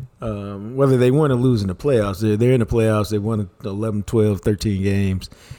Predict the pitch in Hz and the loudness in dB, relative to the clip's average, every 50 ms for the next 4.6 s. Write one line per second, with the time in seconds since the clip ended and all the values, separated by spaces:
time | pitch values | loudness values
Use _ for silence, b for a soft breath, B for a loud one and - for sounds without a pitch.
0 | B B _ 120 131 139 131 131 135 131 123 117 110 92 - 131 127 117 107 107 | B B _ 4 4 4 6 4 4 4 2 2 0 2 2 2 2 2 2 0
1 | 120 110 113 107 98 95 92 120 120 110 107 110 104 104 110 110 107 104 107 107 | 0 0 0 -2 -2 -4 -2 0 0 0 0 -2 -4 -4 -4 -4 -2 -2 -2 -2
2 | 107 107 107 107 110 - - 131 113 104 104 113 113 101 113 113 104 113 117 120 | 0 0 0 0 0 0 0 0 0 0 0 0 2 2 2 2 2 4 4 4
3 | 117 113 110 107 107 104 107 101 101 107 101 92 90 117 120 113 110 104 95 - | 4 4 4 2 2 2 0 0 0 -2 -2 0 0 0 2 2 0 -2 -2 -2
4 | 117 113 110 104 104 107 107 107 107 104 101 | 0 0 2 2 0 0 0 0 0 -2 -2